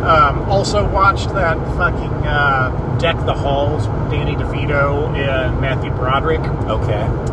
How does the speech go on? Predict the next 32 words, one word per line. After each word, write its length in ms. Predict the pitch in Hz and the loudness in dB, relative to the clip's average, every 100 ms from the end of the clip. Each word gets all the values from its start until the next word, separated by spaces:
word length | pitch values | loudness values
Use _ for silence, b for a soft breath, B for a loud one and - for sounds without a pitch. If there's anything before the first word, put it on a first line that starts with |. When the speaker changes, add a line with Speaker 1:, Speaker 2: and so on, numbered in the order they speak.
| - - - - - - - - | -2 -2 -2 -2 -2 -2 -2 0
Speaker 2:
Pretty, 240 | 156 143 - | 0 0 0
pretty 180 | 113 285 | 0 2
Speaker 1:
Yeah. 340 | 254 196 175 165 | 4 4 2 0
Speaker 2:
reasonably 360 | 143 131 135 - | 0 0 0 0
solid 320 | 143 131 131 | 2 4 2
or 120 | 123 - | 0 -2
Speaker 1:
It 140 | 127 | 0
was 300 | - - - | 2 2 0
Speaker 2:
horrible. 720 | - - - - - - - | 0 0 0 -2 -2 -4 -2
Speaker 1:
pretty 180 | - - | 0 0
Speaker 2:
Yeah. 120 | 143 | 0
Speaker 1:
mediocre. 680 | - 131 127 131 139 - 151 | 0 0 2 2 2 2 2
I 80 | 143 | 2
can 160 | - - | 0 -2
see 220 | - - | -2 0
why 280 | 135 131 131 - | 2 2 0 0
it's 240 | - 131 - | 0 -2 -2
not 340 | 123 139 131 | 0 2 2
one 240 | 135 135 135 | 2 0 0
that 120 | 131 | -2
people 220 | 143 - 131 | -2 -2 -2
talk 220 | 131 135 | -2 0
about 340 | - 139 135 | 0 0 0
with 160 | 147 - | -2 -2
any 220 | 127 - - - - - - - - - - - - - - - | -2 -2 -2 -2 -2 -2 -2 -2 -4 -4 -2 -2 -2 0 0 2
regularity. 760 | 147 131 - - 127 - - - - - - - | 2 2 2 2 2 2 0 0 0 0 0 0
Speaker 2:
I 120 | 151 147 | 0 0
think 380 | - - - 135 | 0 0 0 0
the 80 | |
problem 540 | 135 - 127 127 127 123 | 0 2 4 4 4 2
with 120 | |
the 60 | 117 | 2